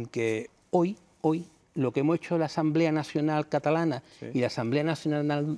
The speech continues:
Speaker 1: Andaluza es lo que desmiente el mensaje embustero del P P,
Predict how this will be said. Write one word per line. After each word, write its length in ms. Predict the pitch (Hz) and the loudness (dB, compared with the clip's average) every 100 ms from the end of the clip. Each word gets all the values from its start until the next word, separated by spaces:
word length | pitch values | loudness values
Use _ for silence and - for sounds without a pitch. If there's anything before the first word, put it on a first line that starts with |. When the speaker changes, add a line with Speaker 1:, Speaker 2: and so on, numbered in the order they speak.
| 139 | -2
Speaker 1:
Andaluza 600 | 135 135 196 - - 180 _ _ _ _ - | 0 0 0 -2 -6 -6 _ _ _ _ -2
es 100 | 143 | 0
lo 120 | 165 | 2
que 120 | 156 | 0
desmiente 880 | 139 117 120 180 175 156 120 101 123 _ _ _ | 0 0 2 4 4 0 -2 -6 -6 _ _ _
el 120 | 113 107 | -4 -2
mensaje 540 | 107 113 160 143 165 | -2 -2 -2 -2 -2
embustero 840 | 139 113 107 - - 165 120 113 _ - _ - | -2 -2 -6 -4 0 0 -2 -6 _ -20 _ -6
del 240 | 110 104 | -4 -2
P 120 | 117 | -2
P, 340 | 135 135 147 | 2 2 0